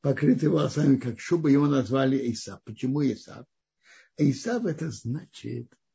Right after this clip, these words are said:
сделанный, он уже готовый. Обычно у новорожденных нет волос,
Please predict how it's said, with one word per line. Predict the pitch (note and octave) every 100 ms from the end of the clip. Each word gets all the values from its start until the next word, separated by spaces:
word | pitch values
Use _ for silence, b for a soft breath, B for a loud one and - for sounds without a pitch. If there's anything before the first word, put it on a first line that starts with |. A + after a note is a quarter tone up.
| _ _ _
сделанный, | A#2 A#2 B2 F#3+ D3 G#2 E2 E2+
он | C3+ C#3+
уже | C3 C#3
готовый. | B2 C3 _ - C#3 A#2+ G2 - _ _ _ _ _ _ _ _ _ _ _ -
Обычно | C3 C3 C#4+ - G#3+ D#3 D#3+ b _ _ _ _ _
у | A#3+
новорожденных | B3+ A#3 D3+ D3+ D#3 C#3+ D#3 G3+ E3 C#3 A2+ - _ _ _
нет | E3+ E3 -
волос, | G#2+ E2 - - -